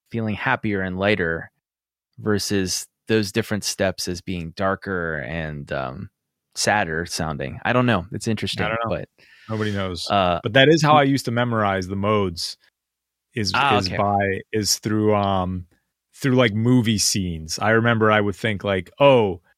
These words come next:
Speaker 2: like, Lydian mode," w-, uh, I'm jumping ahead here, probably for the next episode,
Speaker 1: Yes.
Speaker 2: but I'd be like, "That one sounds like it's Bucky the dog. He's flying." Like, yeah, you know, eh, that's what, and I would associate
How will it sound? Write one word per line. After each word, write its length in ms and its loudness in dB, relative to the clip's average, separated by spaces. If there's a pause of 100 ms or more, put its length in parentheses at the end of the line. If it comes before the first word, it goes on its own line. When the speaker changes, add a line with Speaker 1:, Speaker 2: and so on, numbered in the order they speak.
(960)
Speaker 2:
like, 220 -4
Lydian 600 6
mode," 420 4
w-, 180 0
uh, 300 -2
I'm 160 -4
jumping 300 4
ahead 240 2
here, 180 2
probably 260 4
for 120 -2
the 80 0
next 220 0
episode, 400 2
Speaker 1:
Yes. 60 -2
Speaker 2:
but 80 2
I'd 140 2
be 100 0
like, 200 2 (400)
"That 240 8
one 160 4
sounds 320 2
like 320 2 (480)
it's 120 4
Bucky 360 4
the 100 8
dog. 440 8
He's 300 0
flying." 680 6
Like, 360 2
yeah, 880 6
you 180 6
know, 320 6
eh, 240 -8 (100)
that's 300 4
what, 160 4 (260)
and 140 2
I 100 6
would 160 8
associate 760 6